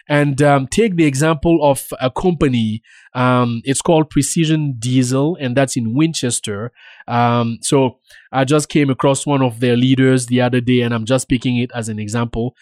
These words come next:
There's no mission statement, um, on their website, and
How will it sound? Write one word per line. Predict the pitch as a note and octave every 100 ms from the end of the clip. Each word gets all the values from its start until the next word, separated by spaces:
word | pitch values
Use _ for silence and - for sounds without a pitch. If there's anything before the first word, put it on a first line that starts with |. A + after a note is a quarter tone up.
| - -
There's | D3 F3 D#3
no | G#3+ A#3+
mission | F3+ F3+ - E3
statement, | - D3+ C#3+ C#3+ C#3 C#3+ - - _ _ B2
um, | B2 A#2
on | B2+ B2
their | B2
website, | A#2+ C3 - B2+ B2+ C3+
and | B2